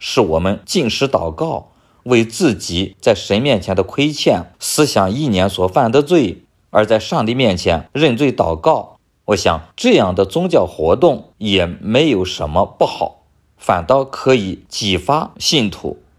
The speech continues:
尤其是可以唤醒那些经常不认罪的、不祷告的、不礼拜的人，借着这样一个赎罪日的纪念意义，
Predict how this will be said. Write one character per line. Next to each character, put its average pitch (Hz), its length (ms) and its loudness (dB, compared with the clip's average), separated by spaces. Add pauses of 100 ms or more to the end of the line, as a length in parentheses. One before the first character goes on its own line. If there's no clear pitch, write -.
(120)
尤 143 200 4
其 110 200 -4
是 95 180 -4
可 113 160 -2
以 110 140 4
唤 123 280 0
醒 92 220 -4
那 90 160 2
些 87 420 -2
经 180 280 0
常 82 400 -6
不 147 180 4
认 147 240 2
罪 156 240 4
的、 82 220 -4 (180)
不 175 80 2
祷 90 240 0
告 110 300 2
的、 82 160 -4
不 - 160 -2
礼 101 180 0
拜 170 280 2
的 90 120 0
人， 82 240 -8 (360)
借 120 260 2
着 92 160 0
这 117 160 0
样 85 180 0
一 101 120 -4
个 98 180 -2
赎 110 260 -6
罪 139 240 0
日 165 220 2
的 85 300 0
纪 208 240 0
念 90 260 0
意 107 60 -4
义， 78 340 -8